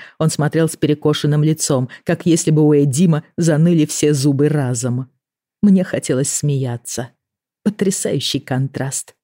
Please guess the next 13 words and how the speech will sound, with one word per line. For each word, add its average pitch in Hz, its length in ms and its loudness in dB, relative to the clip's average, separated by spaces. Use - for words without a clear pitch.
Шикарный. 127 800 -8
Просто - 380 0
сногсшибательный. 127 1300 -4
От 208 180 -4
чая 196 280 2
и - 20 4
любого 156 360 2
другого 151 400 2
застолья, 156 560 2
как - 260 -4
я 156 160 2
и - 40 2
предполагала, 156 800 0